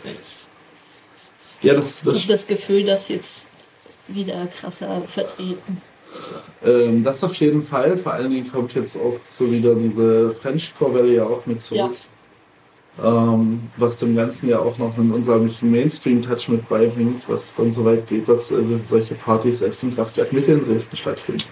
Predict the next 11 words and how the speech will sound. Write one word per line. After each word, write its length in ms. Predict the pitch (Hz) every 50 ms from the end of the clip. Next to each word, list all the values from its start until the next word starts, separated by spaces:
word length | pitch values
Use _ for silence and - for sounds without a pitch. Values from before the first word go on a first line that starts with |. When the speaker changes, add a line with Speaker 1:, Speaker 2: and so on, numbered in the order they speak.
| - -
Speaker 1:
Oh, 100 | 202 180
krass, 420 | - - - 175 160 - - - - 170
okay. 260 | - - - 170 165 160 - -
Speaker 2:
Ja, 280 | 131 131 123 113 - -
das 140 | - -
ist 100 | - -
schon 260 | - - - 127 123 -
ziemlich 360 | - - 120 123 123 - 117
unheimlich. 720 | 110 127 123 127 117 107 - - - - - - - -
Speaker 1:
Ja. 60 | 202 185 190 - - - - - - - - - - - - - - - - - - - - - - - - - - - -
Speaker 2:
Naja, 280 | 151 170 175 165 160